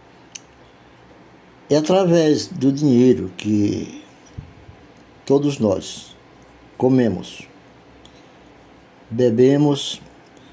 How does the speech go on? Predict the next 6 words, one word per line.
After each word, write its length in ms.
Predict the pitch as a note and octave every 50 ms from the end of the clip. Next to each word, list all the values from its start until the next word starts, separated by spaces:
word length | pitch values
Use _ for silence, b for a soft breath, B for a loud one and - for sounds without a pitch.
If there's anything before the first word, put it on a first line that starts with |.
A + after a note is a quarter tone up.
| - - - - -
nós 260 | B2+ B2+ B2+ A#2 C3
adquirimos 640 | C3+ B2 A#2+ A2+ - - B2+ B2 B2 A#2 A2 G#2
bens 600 | G2+ G2+ G#2+ B2 B2+ C#3 D3 C#3 B2 - - - -
e 180 | - C#3 C3+ D3+
outras 300 | E3 D#3+ D#3+ D#3+ D#3 -
coisas. 640 | - - G#2 - - - - - - - - -